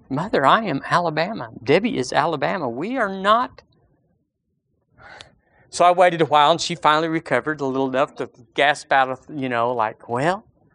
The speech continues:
are you sure? We can get you some spots for two hundred dollars a piece. We just have to hoe the tumbleweeds and everything back." <laughs> You ought to see it. It's, well, I'm not making fun of that, but, you know, I'm just in,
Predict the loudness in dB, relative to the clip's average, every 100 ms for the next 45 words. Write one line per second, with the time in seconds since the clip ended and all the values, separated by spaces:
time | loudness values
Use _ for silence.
0 | _ -2 0 0 0 2 2 2 0 -2
1 | -4 -4 -6 0 0 0 -6 -6 -12 0
2 | 2 2 -2 -10 -14 -8 -6 -6 -4 2
3 | 4 4 2 -6 -12 -8 -8 -8 -16 -18
4 | _ _ _ _ _ _ _ _ _ _
5 | _ -16 -10 -2 0 2 0 0 -4 _
6 | _ _ -2 0 0 0 -2 -4 -8 -10
7 | -10 _ _ -2 0 0 -2 -4 0 2
8 | 2 4 2 2 -4 -16 -16 -12 -12 -12
9 | -14 -12 -12 -8 -4 -4 0 -2 -2 -10
10 | -12 -12 -20 -20 -8 0 4 6 4 0
11 | 0 2 2 0 -6 -6 -12 -20 _ _
12 | -20 -20 _ _ -2 2 2 2 0 0
13 | -2 -2 -8 -4 -4 0 2 2 0 -4
14 | -4 -4 -2 -2 0 0 0 -8 -10 -12
15 | -12 -12